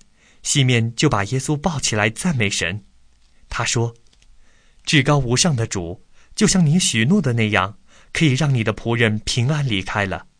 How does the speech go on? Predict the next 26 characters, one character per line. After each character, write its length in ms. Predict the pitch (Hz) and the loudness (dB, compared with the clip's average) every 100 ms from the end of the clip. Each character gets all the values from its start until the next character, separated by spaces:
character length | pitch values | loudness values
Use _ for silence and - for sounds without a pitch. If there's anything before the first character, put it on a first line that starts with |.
| _ _ _ _ | _ _ _ _
因 180 | - 127 | 0 4
为 240 | 120 113 110 - 139 | 4 4 0 -4 0
我 100 | 117 | 2
亲 200 | 170 160 | 4 2
眼 180 | 113 | 2
看 280 | 110 - 147 | -2 -2 0
见 180 | 120 123 | 2 0
你 180 | 110 110 | 0 0
为 140 | 160 | 0
所 220 | 143 - 175 | -2 0 0
有 140 | 185 | 2
人 320 | 113 110 131 - | 2 2 0 -2
预 180 | 175 135 | 0 2
备 160 | 120 113 | 2 0
的 120 | 101 | 0
救 180 | 123 101 | 0 -2
恩。 260 | 113 127 - _ _ _ _ _ - - | -2 -2 -4 _ _ _ _ _ -20 -14
他 180 | - 135 | -4 -2
是 120 | - | 0
照 200 | 113 135 | 0 0
亮 240 | 117 110 113 | 2 2 0
外 200 | 147 110 | 0 0
邦 200 | 139 131 | 0 0
人 120 | 98 | 2
的 100 | 101 | 0
光， 240 | 110 135 | 2 0